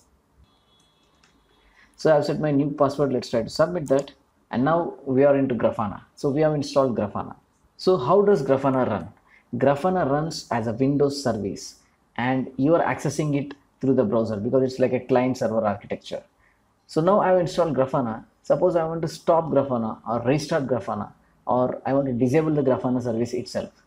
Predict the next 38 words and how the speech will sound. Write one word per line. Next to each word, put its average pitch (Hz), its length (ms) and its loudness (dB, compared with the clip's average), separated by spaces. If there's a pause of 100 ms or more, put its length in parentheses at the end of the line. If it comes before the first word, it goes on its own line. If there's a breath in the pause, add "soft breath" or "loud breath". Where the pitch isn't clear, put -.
How 135 120 2
can 135 160 0
I - 40 -4
do 104 140 -4
that? - 200 -8 (400 soft breath)
It's - 180 -4
really 190 160 6
simple. 160 380 -2
Go 143 200 0
to 135 80 -4
the 120 80 2
Windows 131 440 0
services. 104 500 -6 (340 soft breath)
So 151 120 0
I'm 156 60 0
gonna 156 140 -2
go 143 100 0
to 139 80 -2
the 135 100 2
Windows 147 340 0
button 151 400 -4
and 117 200 -8
write 120 300 -4
services. 139 720 -2 (100)
You 120 80 -6
can 123 100 0
see 127 100 -4
the 113 120 -2
services 143 480 -4
app, 139 300 -6 (120)
click 135 160 -4
on 175 160 -6
that. 131 220 -4 (760 soft breath)
And 123 160 -2
here 139 240 4
search 147 300 0
for 113 200 2
Grafana. 156 600 -2